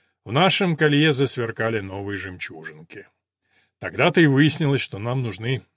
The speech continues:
новые маршруты и новые идеи, чтобы не развалиться от бездействия.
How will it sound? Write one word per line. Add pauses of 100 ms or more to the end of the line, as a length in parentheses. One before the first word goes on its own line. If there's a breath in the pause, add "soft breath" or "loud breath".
(120)
новые
маршруты (220)
и
новые (120)
идеи,
чтобы
не
развалиться (220 loud breath)
от
бездействия.